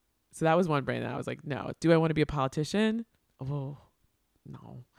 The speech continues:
Like, these, I'm not joking. Like, this was literally going through my brain. And then, but I, then I was like, "No, but I do wanna influence policy. I do wanna be in some sort of role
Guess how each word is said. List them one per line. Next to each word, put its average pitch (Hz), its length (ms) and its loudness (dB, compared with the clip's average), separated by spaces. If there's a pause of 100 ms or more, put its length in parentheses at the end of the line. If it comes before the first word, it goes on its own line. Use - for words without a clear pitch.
(560)
Like, 170 200 4
these, 202 260 -2
I'm 190 220 4
not 165 200 6
joking. 139 260 0
Like, 120 140 -6
this 139 140 -2
was 135 160 -6
literally 147 500 -2
going 131 180 -2
through 127 140 -6
my 131 60 -4
brain. 123 240 -8
And 143 160 -2
then, 185 140 0
but 165 120 4
I, 143 80 4
then 220 220 -2
I 240 100 4
was 151 180 2
like, - 300 -4 (240)
"No, 127 240 -4
but - 140 -6
I 127 80 -2
do 156 220 0
wanna 202 180 4
influence 135 480 -2
policy. - 680 -8 (1300)
I 139 80 2
do 165 220 6
wanna 190 200 8
be 143 300 0
in 143 120 -4
some 135 280 0
sort 156 220 2
of 151 140 2
role 120 500 2